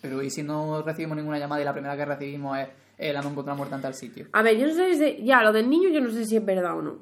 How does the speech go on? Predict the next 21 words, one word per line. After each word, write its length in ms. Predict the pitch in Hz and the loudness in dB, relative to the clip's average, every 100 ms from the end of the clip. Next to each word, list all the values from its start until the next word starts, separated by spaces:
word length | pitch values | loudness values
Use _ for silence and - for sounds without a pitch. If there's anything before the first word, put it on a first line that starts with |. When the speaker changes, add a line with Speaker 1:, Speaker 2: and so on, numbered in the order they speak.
| - | -4
Speaker 2:
la 120 | 185 | 0
verdad 280 | 175 175 180 | 2 2 2
es 40 | |
que 100 | 202 | 2
no 120 | 202 | 2
lo 100 | 175 | 2
sé, 220 | 175 - - _ | -2 -8 -10 _
pero 140 | 202 196 | 2 6
la 60 | 180 | 6
ver-, 160 | 170 | 4
el, 680 | - 185 175 - 160 - - - - 196 | 4 4 4 2 -4 -6 -10 -10 -4 4
me 80 | 196 | 6
lo 60 | |
dijeron 420 | 185 185 202 208 | 6 4 2 2
y 80 | 247 | 2
yo 80 | 208 | 2
en 80 | 180 | 0
plan, 320 | 175 165 170 | 0 0 -2
vale, 420 | 175 175 175 180 - _ _ _ | -4 0 0 -2 -6 _ _ _
o 100 | - | 0
sea 500 | 220 220 196 - - | 2 4 2 0 -4